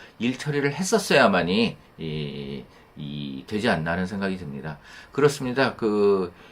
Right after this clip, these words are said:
이 럭키님 말씀대로 공익제보자가 와이지 방문했을 당시에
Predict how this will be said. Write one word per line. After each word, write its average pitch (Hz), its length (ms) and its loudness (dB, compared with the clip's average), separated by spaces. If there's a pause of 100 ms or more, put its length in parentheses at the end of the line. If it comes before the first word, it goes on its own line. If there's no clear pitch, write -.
(100)
이 113 120 -2
럭키님 147 420 4
말씀대로 113 560 4
공익제보자가 107 720 0
와이지 95 340 2
방문했을 95 540 -4
당시에 92 400 -4